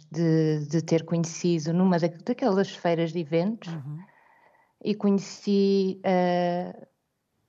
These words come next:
Speaker 1: um diretor de recursos humanos que estava em África, português também, por uma empresa portuguesa na altura, que me convidou a juntar-me como júnior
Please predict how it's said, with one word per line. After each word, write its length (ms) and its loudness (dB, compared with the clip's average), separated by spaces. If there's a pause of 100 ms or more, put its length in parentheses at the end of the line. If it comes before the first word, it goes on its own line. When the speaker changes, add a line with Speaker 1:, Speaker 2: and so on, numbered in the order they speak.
Speaker 1:
um 180 2
diretor 460 0
de 80 -14
recursos 420 -16
humanos 300 -8
que 200 -14
estava 400 -8
em 120 -2
África, 400 -4
português 460 -12
também, 320 -2
por 140 -6
uma 120 -4
empresa 320 -8
portuguesa 480 -2
na 80 4
altura, 420 -2 (300)
que 80 4
me 80 6
convidou 560 0 (800)
a 100 0
juntar-me 500 0
como 300 -10
júnior 540 -6